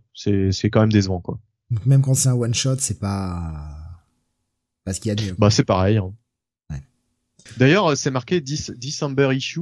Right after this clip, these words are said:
Speaker 1: hein, euh, bizarrement, euh, Holiday Special, Dec-, De-, December issue, et puis on va retrouver une, un, une nouvelle issue, euh, enfin un nouveau, euh, numéro, euh, le mois prochain, quoi, en janvier.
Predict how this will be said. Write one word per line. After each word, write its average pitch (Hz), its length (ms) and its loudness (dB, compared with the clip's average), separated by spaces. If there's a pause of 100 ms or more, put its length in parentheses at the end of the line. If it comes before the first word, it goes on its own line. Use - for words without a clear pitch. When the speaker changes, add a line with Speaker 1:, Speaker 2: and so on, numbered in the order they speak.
(120)
Speaker 1:
hein, 131 260 0
euh, 98 560 2
bizarrement, 104 680 2
euh, 92 180 2 (280)
Holiday 127 320 4
Special, 139 520 2
Dec-, 120 260 2
De-, 113 220 4
December 120 480 4
issue, 160 360 2
et 113 120 6
puis 113 240 2
on 101 260 2
va 117 160 4
retrouver 107 520 2
une, 98 360 2 (1200)
un, 98 600 4
une 113 140 -2
nouvelle 120 240 4
issue, 123 220 -2 (160)
euh, 101 280 6
enfin 92 200 -2
un 90 220 -4
nouveau, 101 460 2 (120)
euh, 90 60 2
numéro, 107 460 4
euh, 92 460 2
le 95 160 2
mois 110 140 4
prochain, 135 320 0
quoi, 101 140 -8
en 98 120 -6
janvier. 113 340 -2